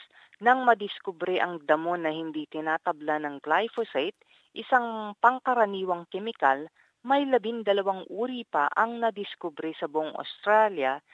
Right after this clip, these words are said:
na hindi rin tinatabla ng kemikal na ito. Sa walumpung tambalan na kanilang dinevelop, isa ang may pinaka-epektibong katangian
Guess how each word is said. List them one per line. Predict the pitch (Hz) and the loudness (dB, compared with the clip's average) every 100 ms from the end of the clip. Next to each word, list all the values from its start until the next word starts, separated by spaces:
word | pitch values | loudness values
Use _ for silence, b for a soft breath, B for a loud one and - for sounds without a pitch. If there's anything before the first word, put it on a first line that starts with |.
| b - | b -4
na | |
hindi | 240 269 240 175 214 | -2 0 -4 -2 0
rin | 226 233 220 | 0 0 -6
tinatabla | 175 160 - 139 147 185 | -4 -4 -4 -4 -4 -4
ng | 180 - | -4 -10
kemikal | 147 139 143 139 | -12 -8 -6 -6
na | 127 | -10
ito. | 120 - 170 139 _ b b b b - | -12 -2 -2 -2 _ b b b b 6
Sa | 208 185 | 8 8
walumpung | 175 175 175 - 247 | 6 2 -4 -4 -4
tambalan | 262 220 190 170 180 190 180 | 0 -2 4 6 6 6 0
na | 180 | -2
kanilang | 180 165 160 160 156 | -4 -2 -2 -2 -4
dinevelop, | 147 139 135 180 226 190 247 _ B B _ | -6 -6 -2 -2 0 0 -2 _ B B _
isa | 170 - - 214 | -18 -10 4 6
ang | - 196 190 | 6 2 -4
may | 196 214 | -4 -4
pinaka-epektibong | 196 180 175 180 - - 147 - - 226 220 226 | -8 -10 -2 -2 -2 -6 -12 -14 -12 -12 -10 -10
katangian | - - 165 170 233 - 151 160 | -8 -2 0 0 -6 -4 -4 -4